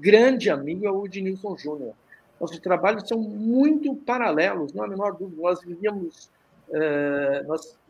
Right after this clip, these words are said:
nos víamos, tipo, cinco vezes por semana. Óbvio que tem um, um, um diálogo muito grande. Outra pessoa que tem um diálogo muito grande é com o Paulo Whittaker,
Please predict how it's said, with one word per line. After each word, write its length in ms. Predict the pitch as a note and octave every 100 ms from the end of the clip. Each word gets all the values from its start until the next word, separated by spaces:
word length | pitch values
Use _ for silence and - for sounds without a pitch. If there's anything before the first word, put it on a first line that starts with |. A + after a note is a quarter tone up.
| _
nos 280 | E3+ D#3+ B2 - _
víamos, 840 | B2 D3+ A#3 A#3+ A3+ A3 - - _ _ _ _ _
tipo, 300 | - G3+ G#3 G3+
cinco 400 | - B3+ C#4 B3+
vezes 260 | G#3 B3 -
por 140 | A3
semana. 680 | - F#3 F3+ G3+ F3 A#2+ - _ _ - _ _ F#3+ - - - - -
Óbvio 460 | G#3+ C4+ - -
que 100 | D4
tem 300 | - G3 G3
um, 480 | F#3+ F#3 F3+ F3 E3+ -
um, 800 | E3+ E3 E3 D#3 D3+ D3+ D3 D3+ E3
um 60 | D#3+
diálogo 580 | D#3 D#3+ F#3 F3 D3+
muito 260 | D3+ D3+ C#3
grande. 540 | C#3 C#3 C#3+ C3 - - _ _ _ _
Outra 280 | - G#3 G#3
pessoa 300 | F3+ F3 F#3
que 100 | E3+
tem 100 | F3+
um 100 | F3
diálogo 380 | D3+ E3 E3 D#3
muito 240 | D#3+ D#3
grande 380 | C#3+ D3 G3 G3+
é 20 |
com 200 | G#3 G#3+
o 60 | G#3
Paulo 300 | G3+ G#3+ G#3
Whittaker, 560 | F#3+ G3+ F3 - A2